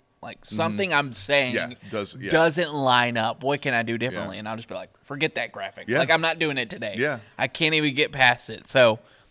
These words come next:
Speaker 1: um, it's a very fluid situation for us where even, like, I know you and I are the same. We'll do a show, and then it's like, "Oh, that didn't work so well. Let's change it up a
Speaker 2: Yeah,
Speaker 1: little bit."
Speaker 2: mix it,
Speaker 1: Just
Speaker 2: yeah.
Speaker 1: because it,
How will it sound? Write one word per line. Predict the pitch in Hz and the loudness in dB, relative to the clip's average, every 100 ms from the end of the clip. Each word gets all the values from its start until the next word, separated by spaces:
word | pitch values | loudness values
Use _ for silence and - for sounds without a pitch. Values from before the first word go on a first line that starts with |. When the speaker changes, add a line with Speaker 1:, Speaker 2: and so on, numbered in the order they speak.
| _ - | _ -2
Speaker 1:
um, | 139 | 0
it's | 135 - | 0 -2
a | |
very | 147 170 160 | 0 0 0
fluid | - - 123 135 143 147 - _ _ - | -4 -10 -2 -2 2 0 0 _ _ -12
situation | - 131 131 127 123 120 | -8 -6 -4 -4 -4 -8
for | 127 | -2
us | 120 120 | -2 -2
where | 120 117 | -6 -6
even, | 117 127 | -6 -8
like, | 120 117 - _ _ _ _ _ _ _ _ | -6 -8 -10 _ _ _ _ _ _ _ _
I | 131 | -4
know | 131 | -2
you | 120 123 | -2 -4
and | 123 | -2
I | 110 | -2
are | 110 | -4
the | 117 | -6
same. | - 110 110 | -4 -4 -4
We'll | 117 | -6
do | 123 117 | -6 -4
a | |
show, | 110 117 110 113 | -2 0 0 -2
and | 101 | -8
then | |
it's | 98 | -10
like, | 127 117 | -12 -10
"Oh, | 127 117 | -8 -6
that | 123 | -6
didn't | 139 - | -8 -12
work | 110 - | -14 -14
so | 92 | -12
well. | 85 | -12
Let's | 107 - | -12 -10
change | 165 147 117 | -10 -8 -6
it | |
up | 117 - | -8 -6
a | |
Speaker 2:
Yeah, | 110 | -8
Speaker 1:
little | 107 | -8
bit." | 113 - _ | -12 -14 _
Speaker 2:
mix | 101 - | -14 -14
it, | - | -12
Speaker 1:
Just | 139 | -10
Speaker 2:
yeah. | 95 | -8
Speaker 1:
because | 139 147 127 | -6 -6 -4
it, | 123 | -6